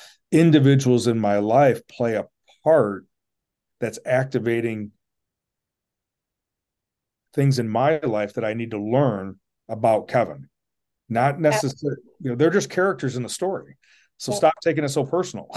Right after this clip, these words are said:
Speaker 1: <laughs>
Speaker 2: I firmly believe that everybody we cross paths with is a mirror of something we need to learn, or some, a reflection.
Speaker 1: Yeah, I was just recently talking to somebody about how,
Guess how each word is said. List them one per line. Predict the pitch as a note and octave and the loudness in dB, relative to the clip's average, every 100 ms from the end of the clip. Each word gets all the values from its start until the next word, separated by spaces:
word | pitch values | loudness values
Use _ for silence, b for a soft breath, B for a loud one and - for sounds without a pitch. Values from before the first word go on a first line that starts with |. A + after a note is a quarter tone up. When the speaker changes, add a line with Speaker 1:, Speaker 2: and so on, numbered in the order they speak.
| C#3 _ | -20 _
Speaker 1:
<laughs> | - - F3 - _ _ _ G3 | -10 -10 -20 -20 _ _ _ -2
Speaker 2:
I | G3+ | -2
firmly | G#3 A3 A3+ A3 G#3 | 0 2 2 0 -2
believe | F3+ E3+ E3+ E3 | -2 -4 -6 -4
that | E3 - | -6 -4
everybody | F#3+ F#3 F#3+ E3+ D#3+ | -6 -4 -6 -4 -6
we | D#3 D#3+ | -8 -12
cross | - D#3+ D3 | -8 -8 -8
paths | - D#3+ D3 - _ _ _ | -8 -6 -6 -10 _ _ _
with | D3+ C#3+ C#3 - | -8 -8 -10 -10
is | - D3+ D#3 | -6 -6 -6
a | - | -6
mirror | E3 E3 D3+ B2 E3 G3 - | -2 -2 -4 -4 -8 -10 -10
of | F3+ F3+ - _ _ _ _ _ _ _ _ _ _ _ - | -10 -10 -14 _ _ _ _ _ _ _ _ _ _ _ -10
something | G3+ G3+ G3 | -8 -6 -8
we | G3 | -6
need | F#3+ G3 | -8 -10
to | F#3+ | -10
learn, | G3 G3 E3 | -8 -6 -8
or | D#3+ | -12
some, | - F3 | -12 -10
a | F3 | -8
reflection. | F3 F#3 F#3 G3+ - F3+ - F3 _ _ _ _ _ _ _ _ _ _ _ _ _ _ _ _ _ _ | -8 -8 -8 -10 -12 -14 -12 -14 _ _ _ _ _ _ _ _ _ _ _ _ _ _ _ _ _ _
Speaker 1:
Yeah, | - E2+ | -18 -12
I | A2 | -10
was | A#2 | -6
just | C#3+ C3+ | -6 -4
recently | C3+ C3+ B2 A2 | -2 -2 -4 -8
talking | - A#2+ A#2 A2+ | -4 -4 -4 -10
to | |
somebody | G#2 A2+ A2 G#2+ G#2+ G#2+ B B B - | -10 -10 -6 -4 -6 -8 B B B -10
about | A2+ A#2+ A2+ A2 G#2+ _ _ _ _ _ _ _ | -2 2 2 2 -2 _ _ _ _ _ _ _
how, | - - C3 B2 A2+ | -20 -2 2 2 2